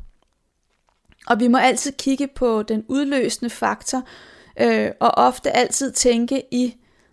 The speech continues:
i stressmodellen, øh, og tælle alle, øh, de forandringer sammen, alle de krav sammen,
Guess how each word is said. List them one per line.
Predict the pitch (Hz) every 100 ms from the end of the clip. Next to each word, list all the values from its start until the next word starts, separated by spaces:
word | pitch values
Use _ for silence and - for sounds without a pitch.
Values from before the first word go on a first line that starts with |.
| _ -
i | 247 240
stressmodellen, | - - 262 269 - 277 247 208 - 214 214 - -
øh, | 226 214 - 214 220 -
og | 226
tælle | - 254 226 240 254
alle, | 233 226 269 285 - _ _ -
øh, | 240 226 214 208 214 220 - - -
de | 262
forandringer | - 262 - 240 - 262 247 214
sammen, | 220 - 220 - 254
alle | - 233 247
de | 247
krav | - 254 220 226
sammen, | - 233 - 233 247